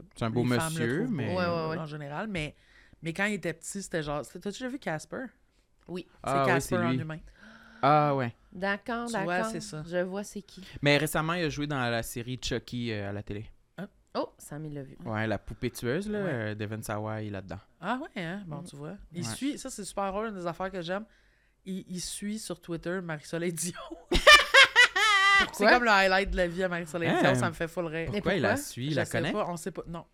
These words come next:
Speaker 2: on sait pas. Mais elle est comme <laughs> Devon Sawa aussi.
Speaker 3: C'est-tu comme par erreur,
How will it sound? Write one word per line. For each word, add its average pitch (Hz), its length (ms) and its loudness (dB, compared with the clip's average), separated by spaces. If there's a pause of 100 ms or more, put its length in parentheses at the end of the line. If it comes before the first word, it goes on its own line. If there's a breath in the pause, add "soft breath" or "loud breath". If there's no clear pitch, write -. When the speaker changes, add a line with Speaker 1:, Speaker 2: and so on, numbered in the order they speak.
(160)
Speaker 2:
on 160 80 -10
sait 165 140 -12
pas. 160 280 -10
Mais 151 360 -10
elle 165 220 -6
est 151 80 -6
comme 143 260 -8 (100)
<laughs> - 600 -8
Devon 170 280 0
Sawa 143 300 -8
aussi. 294 120 -8
Speaker 3:
C'est-tu 269 520 0
comme 214 280 4
par 208 200 6
erreur, 196 340 4